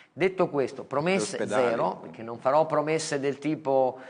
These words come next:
Speaker 1: eh, di tagliare i baffi o tagliare la barba, <laughs> come Berlusconi tanti anni fa mi diceva, perché notoriamente lui considera quelli con la barba e i baffi dei pericolosi. Quanto poi,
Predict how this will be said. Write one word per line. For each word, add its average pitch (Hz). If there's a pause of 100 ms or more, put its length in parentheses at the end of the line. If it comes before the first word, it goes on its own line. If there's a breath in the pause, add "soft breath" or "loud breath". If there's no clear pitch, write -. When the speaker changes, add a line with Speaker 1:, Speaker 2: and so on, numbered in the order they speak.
(160 loud breath)
Speaker 1:
eh, 120
di 120
tagliare 123
i 123
baffi 113
o 107
tagliare 113
la 131
barba, 123
<laughs> -
come 143
Berlusconi 131
tanti 127
anni 120
fa 120 (380 loud breath)
mi 127
diceva, 120
perché 110
notoriamente 120
lui 117
considera 131
quelli 123
con 123
la 117
barba 123
e -
i 120
baffi 123
dei 117
pericolosi. 226 (400 loud breath)
Quanto 214
poi, 170